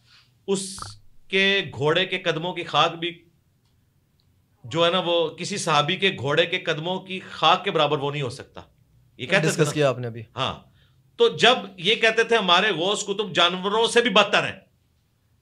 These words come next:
Speaker 1: मर्तबे में, और जानवर कौन से? सहाबा इकराम के। तो मैं तो कह रहा हूँ, नबी के जैसा है ही कोई नहीं,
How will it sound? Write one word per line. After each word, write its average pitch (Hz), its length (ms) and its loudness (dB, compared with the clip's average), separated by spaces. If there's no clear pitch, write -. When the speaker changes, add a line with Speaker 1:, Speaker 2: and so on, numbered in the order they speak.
Speaker 1:
मर्तबे 220 420 6
में, 127 320 -2
और 170 100 2
जानवर 214 360 6
कौन 233 260 0
से? 247 340 4
सहाबा 175 300 4
इकराम 185 360 2
के। 101 120 -10
तो 185 60 -4
मैं 143 260 -2
तो 185 80 -6
कह 175 100 -4
रहा 240 80 0
हूँ, 151 140 -6
नबी 185 200 -2
के 226 120 0
जैसा 180 300 0
है 123 120 -2
ही 113 80 -6
कोई 95 180 -10
नहीं, 78 140 -18